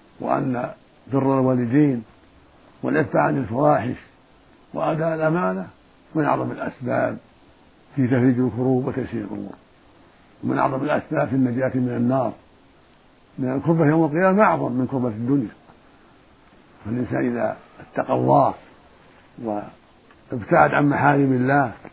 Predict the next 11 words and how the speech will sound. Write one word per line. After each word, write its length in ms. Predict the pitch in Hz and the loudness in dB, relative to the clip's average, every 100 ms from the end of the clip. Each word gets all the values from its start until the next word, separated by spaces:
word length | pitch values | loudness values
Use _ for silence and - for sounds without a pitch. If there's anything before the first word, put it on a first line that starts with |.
| _ _ _ _ _ | _ _ _ _ _
وأدى 360 | - 139 147 147 | -2 2 4 6
ما 120 | 151 | 6
أوجب 300 | 160 151 147 | 4 2 4
الله 320 | 147 156 127 | 4 2 2
عليه، 320 | 135 165 185 180 - - - - - - - | 2 2 0 -2 -8 -18 -20 -20 -20 -20 -12
فهذا 260 | 110 127 123 | -6 -4 -2
من 120 | 123 | -4
أسباب 440 | 131 - 127 123 120 - - - - - - - - | -6 -6 -6 -6 -8 -14 -20 -20 -20 -20 -20 -18 -12
التفريج 420 | - 180 135 175 | -2 0 2 2
في 100 | 151 | 4
الدنيا 480 | 156 196 208 202 | 2 4 2 2